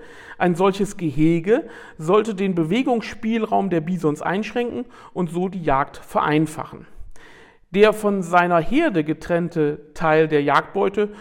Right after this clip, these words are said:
wurde durch die Jäger in diese Konstruktion getrieben und dort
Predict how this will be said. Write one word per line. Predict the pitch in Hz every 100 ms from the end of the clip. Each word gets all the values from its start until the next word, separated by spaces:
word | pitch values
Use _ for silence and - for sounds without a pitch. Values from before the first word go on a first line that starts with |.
| - -
wurde | 226 208
durch | 190 185
die | 156
Jäger | 160 175 185 196
in | 156 147
diese | 175 185
Konstruktion | 185 160 156 143 - 233 247
getrieben | 226 196 180 180 180
und | - 170 175 160
dort | 131 123